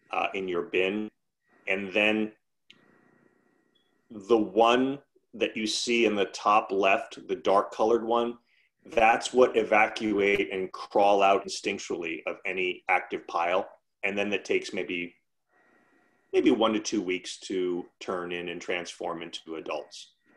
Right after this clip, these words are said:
But that's the life cycle. And, uh, it's distinguished from houseflies in that the pupal stage is not a hard chrysalis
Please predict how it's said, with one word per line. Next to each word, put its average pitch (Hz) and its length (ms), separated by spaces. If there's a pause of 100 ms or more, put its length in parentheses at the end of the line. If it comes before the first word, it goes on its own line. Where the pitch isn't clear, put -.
But - 120
that's 185 260
the 170 100
life 143 220
cycle. 95 480 (480)
And, 113 340
uh, 98 260 (1800)
it's - 220
distinguished 156 800
from 120 400
houseflies 92 880
in 104 220
that 95 240 (560)
the - 60
pupal 131 380
stage 101 500
is 107 180
not 98 180
a 92 60
hard 101 340
chrysalis 85 720